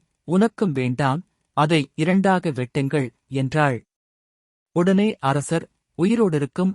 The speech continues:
அந்த குழந்தையை கொல்ல வேண்டாம். முதல் பெண்ணிடமே கொடுங்கள்.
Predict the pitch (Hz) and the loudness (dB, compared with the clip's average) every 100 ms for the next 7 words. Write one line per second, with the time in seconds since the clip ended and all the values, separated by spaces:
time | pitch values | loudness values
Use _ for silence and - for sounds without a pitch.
0 | - 135 135 135 - 165 196 170 151 - | -2 -2 -2 -4 -2 0 2 2 -2 -2
1 | 139 127 123 123 123 143 98 - _ _ | -4 -2 -2 -2 0 -2 -2 -10 _ _
2 | _ _ _ _ _ _ 151 165 214 220 | _ _ _ _ _ _ -4 -2 0 -2
3 | - 156 151 143 135 165 156 139 131 139 | -2 -2 0 -2 -2 -2 -2 -2 0 0
4 | 135 | -2